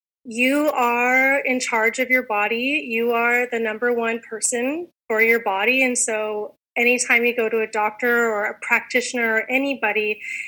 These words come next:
if there's anything that you don't feel one hundred percent certain about for your body, like, you are more than willing, I mean, you're more than worthy to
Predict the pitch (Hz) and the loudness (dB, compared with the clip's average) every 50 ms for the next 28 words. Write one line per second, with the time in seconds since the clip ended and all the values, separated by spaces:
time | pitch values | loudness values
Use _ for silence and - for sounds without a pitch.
0 | - - - 262 254 247 233 247 - 294 294 294 302 302 302 269 - - 254 240 | -14 -6 0 2 2 2 2 0 2 4 4 4 4 2 0 0 2 2 2 2
1 | 247 - 294 254 233 214 220 226 214 220 233 240 247 254 254 247 240 240 240 - | 2 0 0 2 0 0 0 -4 -8 -6 -6 -2 0 0 0 0 -2 -4 -8 -8
2 | - 233 220 226 226 240 254 262 247 208 220 226 226 - 233 233 240 240 233 - | -4 0 0 0 2 2 0 -2 -2 -2 -2 -4 -2 -4 -2 -2 -2 -2 -2 -2
3 | 247 226 - 226 208 208 - - - - 220 214 214 - 247 240 226 240 233 233 | -2 -2 -2 -2 -4 -4 -2 0 0 0 -2 -6 -6 -4 -4 -2 2 2 2 4
4 | 247 277 254 262 - - - 226 214 220 226 226 220 - - 185 185 190 196 226 | 2 0 0 -4 -8 -6 -4 -2 2 2 2 2 2 -2 -4 -4 -4 -2 -2 -2
5 | 240 262 277 294 294 - 208 208 208 - 220 226 226 233 226 220 214 214 208 208 | -2 0 -2 -2 -2 -4 -6 -8 -6 -4 -2 0 0 0 0 0 -2 -4 -4 -2
6 | 196 202 202 202 208 214 233 240 247 233 226 208 196 202 196 196 208 220 226 233 | -2 0 0 2 2 2 2 2 2 0 0 -2 -4 -6 -6 -4 -4 -2 -2 -2
7 | 247 262 285 285 - - 233 220 202 202 - _ - 233 233 226 226 240 247 233 | -2 -2 -4 -6 -6 -4 -2 -2 -2 -4 -8 _ 0 2 2 2 2 2 2 0
8 | 220 208 196 190 214 226 240 254 254 226 220 190 190 202 220 - - - - - | 0 -4 -4 0 2 4 4 4 4 2 2 0 -2 -4 -8 -8 -10 -12 -12 -12
9 | - - _ - - - 254 240 233 233 233 226 226 226 226 226 | -14 -14 _ -6 0 2 2 4 4 4 4 4 4 2 2 0